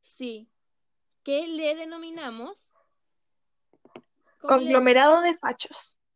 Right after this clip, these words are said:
Speaker 1: Sí, exactamente. Em, aquí entran muchos, en verdad. Oye, o sea, como
Speaker 2: Sí.
Speaker 1: que todo el mundo. Eh, Cast entra.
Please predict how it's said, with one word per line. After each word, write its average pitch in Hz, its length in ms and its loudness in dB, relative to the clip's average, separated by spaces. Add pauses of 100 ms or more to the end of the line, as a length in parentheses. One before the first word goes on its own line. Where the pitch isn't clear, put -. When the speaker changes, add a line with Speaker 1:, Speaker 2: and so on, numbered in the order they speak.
(400)
Speaker 1:
Sí, 240 320 -10 (560)
exactamente. 285 760 -8 (680)
Em, 247 840 -6 (840)
aquí 294 520 -2
entran 339 640 -8 (100)
muchos, 262 600 -12
en 202 120 -16
verdad. 214 320 -16 (680)
Oye, 254 300 -2
o 254 60 -2
sea, 262 180 2
como 254 160 -4
Speaker 2:
Sí. 262 160 -4
Speaker 1:
que 247 60 -20
todo 359 260 -2
el 247 60 -6
mundo. 226 340 -10 (1080)
Eh, 240 400 -6
Cast 285 500 -2 (100)
entra. 269 560 -12